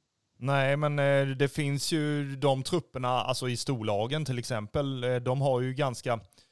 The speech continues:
en del har två stycken jämna målvakter, eh, med tanke på att man ska, mm, eh, fightas på två fronter.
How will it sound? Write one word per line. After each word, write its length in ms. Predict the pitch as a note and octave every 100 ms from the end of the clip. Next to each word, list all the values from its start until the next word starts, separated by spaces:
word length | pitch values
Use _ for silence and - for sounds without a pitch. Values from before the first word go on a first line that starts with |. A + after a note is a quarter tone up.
| _ _ _ _
en 120 | D#3+
del 300 | D3+ D3+ F3+
har 380 | D3 C#3 B2 D#3
två 300 | - D#3 B2
stycken 340 | A#2 A#2+ B2 B2
jämna 380 | C3 A2 G2+
målvakter, 720 | B2+ D3 G#2 G2+ G2+ - D3 A#2+ A#2+ A#2+
eh, 200 | B2 A#2+
med 140 | A#2+
tanke 240 | C3 A#2
på 100 | G#2+
att 80 | A2+
man 140 | A#2 A#2
ska, 160 | A#2+
mm, 500 | A2+ A2+ A2+ A2 G#2+
eh, 500 | - C2+ A1 - F2
fightas 520 | - C3+ A2 - A#2
på 100 | -
två 300 | C3+ - A#2+
fronter. 580 | A2 C3+ A#2 G2+ - B2